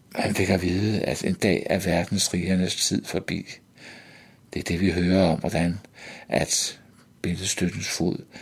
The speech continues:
bliver knust af en stor sten. En stor sten skal ødelægge verdensrigerne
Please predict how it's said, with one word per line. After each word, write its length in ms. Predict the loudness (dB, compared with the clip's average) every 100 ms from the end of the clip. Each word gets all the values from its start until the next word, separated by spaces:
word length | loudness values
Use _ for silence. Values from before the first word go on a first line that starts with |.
| -12
bliver 160 | -8 -6
knust 500 | -2 0 0 -2 -4
af 100 | -4
en 60 | -4
stor 300 | -4 -2 -2
sten. 460 | -2 -4 -4 -8 -14 -20 -20 -20 -10
En 60 | -4
stor 300 | 2 4 4
sten 300 | 2 0 0
skal 260 | 0 0
ødelægge 400 | 2 2 2 0
verdensrigerne 840 | 0 0 -2 -4 -2 2 2 2